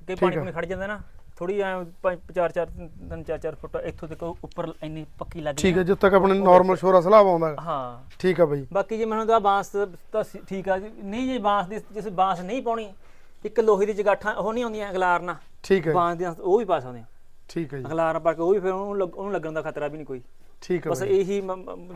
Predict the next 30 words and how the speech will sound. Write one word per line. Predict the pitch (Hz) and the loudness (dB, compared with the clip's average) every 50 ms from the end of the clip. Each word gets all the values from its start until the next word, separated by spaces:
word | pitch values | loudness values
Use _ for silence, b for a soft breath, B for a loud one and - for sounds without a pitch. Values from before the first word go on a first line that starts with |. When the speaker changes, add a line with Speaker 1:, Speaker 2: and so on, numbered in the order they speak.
| 156 | -6
Speaker 2:
ਦੋ | 156 160 160 165 | -2 -2 -2 -2
ਧਿਆਨ | 160 170 185 180 170 156 | -2 -4 -4 -4 -4 -6
ਦੇ | 156 156 | -8 -10
ਯੋਗ | 165 - 165 160 160 151 147 147 | -10 -10 -10 -10 -10 -10 -8 -8
ਗੱਲਾਂ, | 143 147 143 | -6 -4 -2
ਹੋਰ | 143 | 0
Speaker 1:
ਠੀਕ | 170 156 | 0 -2
ਆ | |
Speaker 2:
ਕੱਚੇ | 147 143 151 | -2 -4 -4
ਦਾ | 147 | -6
Speaker 1:
ਜੀ। | |
Speaker 2:
ਕੋਈ | 139 135 | -6 -8
ਚੱਕਰ | - 131 - 151 143 | -12 -10 -12 -12 -12
ਹੀ | 135 | -12
ਨਹੀਂ। | 127 117 | 4 6
Speaker 1:
ਤੇ | 233 | 6
ਲੇਬਰ | 233 226 226 226 233 240 240 | 10 12 12 12 12 12 12
ਨੇ | 247 | 12
ਬਾਈ | 240 226 269 | 10 10 8
ਕੀ | 247 220 240 233 | 8 6 0 8
ਕਾਸਟ | 208 226 226 208 - 220 | 10 10 10 10 10 8
ਲੈਤੀ | 220 220 214 - 247 | 8 8 8 6 0
ਤੇ | 254 262 | 0 8
ਬਾਈ | 202 214 214 220 | 10 10 10 10
ਦਾ | 208 226 | 8 6
ਨੰਬਰ | 220 208 196 190 202 | 4 6 6 6 4
ਮਿਸਤਰੀ | 202 208 185 - 214 208 | 4 2 0 0 0 4
ਦਾ | 214 220 | 4 4
ਪਾਵਾਂਗੇ | 214 - 208 180 175 175 175 180 | 6 8 6 8 8 6 6 4
ਆਪਾਂ। | 180 175 190 214 | 2 2 0 -8